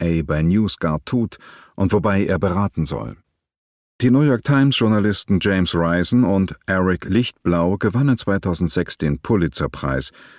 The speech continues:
für die Aufdeckung der rechtswidrigen Abhöraktionen der N S A, die insbesondere ohne gerichtlichen Beschluss millionenfach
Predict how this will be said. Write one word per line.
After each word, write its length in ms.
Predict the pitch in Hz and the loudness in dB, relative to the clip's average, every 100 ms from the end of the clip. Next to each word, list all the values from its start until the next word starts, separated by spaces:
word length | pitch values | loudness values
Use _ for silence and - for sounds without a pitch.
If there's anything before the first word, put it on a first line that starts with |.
| _ | _
für 100 | 90 | -2
die 140 | 90 | 0
Aufdeckung 640 | 95 95 - 90 - 92 85 | 0 -2 0 -2 0 0 2
der 160 | 82 | 0
rechtswidrigen 640 | 80 76 - 87 82 76 78 | 0 -2 -4 -4 -2 -2 -4
Abhöraktionen 1000 | 85 - 95 - - - 104 98 104 104 | -4 -4 -2 -2 -4 -4 -2 0 -2 -2
der 200 | 98 - | -4 -2
N 160 | 90 | -2
S 200 | 82 98 - | 0 -4 -6
A, 280 | 76 65 60 - - - _ _ _ | -6 -4 -6 -10 -18 -20 _ _ _
die 80 | 113 | -2
insbesondere 800 | 110 151 - 113 120 117 101 104 - | 2 0 0 2 2 2 0 -2 0
ohne 300 | 120 151 139 | 2 2 0
gerichtlichen 600 | 98 101 - 104 - 85 | -2 -4 -4 -4 -2 -2
Beschluss 460 | 87 - 95 - | -2 0 -2 0
millionenfach 880 | 87 87 82 104 104 82 - 80 - | 2 2 2 2 2 0 -2 -6 -6